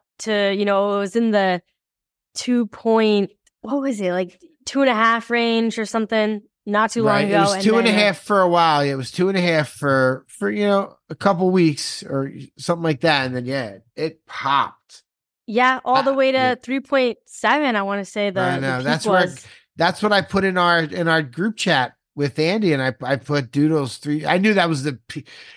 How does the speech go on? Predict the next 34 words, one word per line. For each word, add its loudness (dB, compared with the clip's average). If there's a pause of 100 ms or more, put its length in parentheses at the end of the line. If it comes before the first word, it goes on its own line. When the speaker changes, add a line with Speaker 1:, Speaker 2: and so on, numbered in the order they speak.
(320)
Speaker 2:
that 2
was, 2
like, 0
top 2
signal -2 (300)
when -4
I 0
said 0
that. 0
Now -2
it's -8
Speaker 1:
<laughs> -20
Speaker 2:
three -4
point 0
five -4
or -16
whatever. -14 (420)
What 2
is 4
it? 2
Speaker 1:
Three -8
point 2
two, 2
actually, -
Speaker 2:
Three -
point 0
two -4
five, 2
Speaker 1:
right -2
Speaker 2:
yeah, 0
Speaker 1:
now, -2
but -4
Speaker 2:
three -10
point, -12